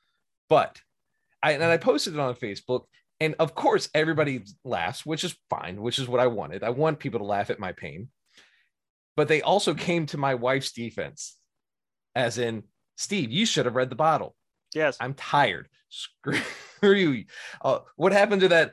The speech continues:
Speaker 1: "thank you for your service" crap right there? Uh, I <laughs> was exhausted. She said it was the, it's the only blue bottle in the ba-, in the,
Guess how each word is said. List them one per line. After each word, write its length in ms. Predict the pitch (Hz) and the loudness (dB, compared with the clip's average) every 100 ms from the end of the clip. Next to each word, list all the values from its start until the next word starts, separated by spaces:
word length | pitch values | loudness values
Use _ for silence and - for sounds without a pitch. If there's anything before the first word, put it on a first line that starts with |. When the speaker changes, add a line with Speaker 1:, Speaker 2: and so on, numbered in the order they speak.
| _ 160 | _ -2
Speaker 1:
"thank 180 | 165 | -2
you 80 | 170 | -4
for 120 | 151 160 | -2 0
your 180 | 151 | 0
service" 440 | 135 151 143 123 - | 0 0 0 -2 -6
crap 340 | - 98 - | -6 -6 -4
right 160 | 101 95 | -6 -2
there? 300 | 101 104 139 _ _ - | -2 -2 -4 _ _ -2
Uh, 300 | 127 120 - - | 2 2 0 -2
I 140 | 151 | 0
<laughs> 20 | |
was 360 | 190 294 - 170 | 0 -2 -6 -2
exhausted. 600 | 175 156 147 156 - 98 - _ | -2 2 2 0 -4 -12 -14 _
She 180 | - 165 | -6 -2
said 220 | 220 202 | 2 4
it 40 | |
was 120 | 165 139 | 2 0
the, 180 | 139 - | -4 -6
it's 180 | 143 139 | -10 -8
the 120 | 139 | 0
only 200 | 175 226 | 2 4
blue 240 | 180 220 | 2 2
bottle 460 | 185 175 170 147 - | 4 4 4 2 -2
in 160 | 156 151 | -4 -4
the 60 | 139 | -2
ba-, 160 | 135 135 | -4 -2
in 160 | 143 | -6
the, 200 | 151 135 | -6 -8